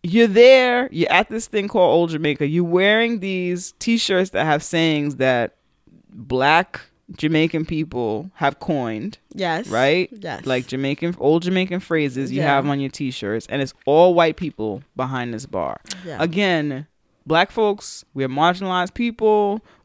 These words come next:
Speaker 1: We are looked at as some of the last options for hiring and shit like that. You, you, and this bar is staffed by all
Speaker 2: All
Speaker 1: white
Speaker 2: white
Speaker 1: people this
Speaker 2: people.
Speaker 1: weekend
Speaker 2: Mm-hmm.
Speaker 1: at Afro
Speaker 2: You didn't
Speaker 1: Punk.
Speaker 2: think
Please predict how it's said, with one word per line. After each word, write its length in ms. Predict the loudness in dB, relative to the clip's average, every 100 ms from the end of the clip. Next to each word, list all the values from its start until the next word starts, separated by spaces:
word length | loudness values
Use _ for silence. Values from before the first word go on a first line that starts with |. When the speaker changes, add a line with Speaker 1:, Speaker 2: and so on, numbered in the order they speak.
| -2
Speaker 1:
We 160 | 0
are 100 | 0
looked 300 | 0 -4 -2
at 320 | 0 0 -2 -8 _ _ _ _ _ -4
as 300 | 0 0 -2
some 180 | -6 -4
of 60 |
the 60 | -2
last 280 | 0 0 0
options 420 | 0 0 -4 -8
for 140 | -8
hiring 560 | -4 0 2 0 -2 -4
and 80 | -6
shit 220 | -6 -4
like 220 | -4 -2
that. 240 | 0 0 0
You, 260 | -4 -8 -10 _
you, 240 | -8 -8 -4
and 160 | -2 -2
this 120 | -4
bar 360 | 2 4 4 2
is 160 | 0
staffed 580 | -4 0 4 4 2 -2
by 220 | 0 0 0
all 220 | 6 8 8
Speaker 2:
All 20 |
Speaker 1:
white 140 | 6
Speaker 2:
white 140 | 6 2
Speaker 1:
people 340 | 0 2 2
this 120 | 2
Speaker 2:
people. 100 | 0
Speaker 1:
weekend 560 | -2 -2 0 0 -2 -4
Speaker 2:
Mm-hmm. 360 | -4 -4 -4 0
Speaker 1:
at 180 | 4 6
Afro 400 | 6 4 2 0
Speaker 2:
You 100 | 4
didn't 300 | 6 6 4
Speaker 1:
Punk. 60 | 0
Speaker 2:
think 420 | 0 0 -4 -8